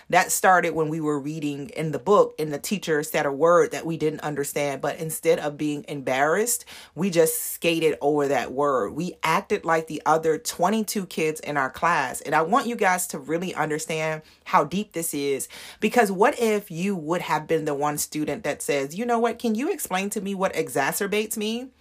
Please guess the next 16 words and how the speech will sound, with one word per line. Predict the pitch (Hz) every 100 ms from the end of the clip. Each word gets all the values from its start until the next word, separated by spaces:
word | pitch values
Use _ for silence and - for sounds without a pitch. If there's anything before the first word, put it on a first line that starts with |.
| - - -
Because | - 220 247
I | 247
guarantee | 190 233 339 269 233 240
you | 214 185
that | 170 160
the | 170 165
other | 156 180 208 240 262
twenty-two | 262 - 208 220 240 240 254
people | 240 247 247 262
in | 247
the |
classroom | 240 254 240 247 247 247 233
probably | - - - 226 233 214 214 196
didn't | 175 - 165
know | 156 143
either. | 160 160 - -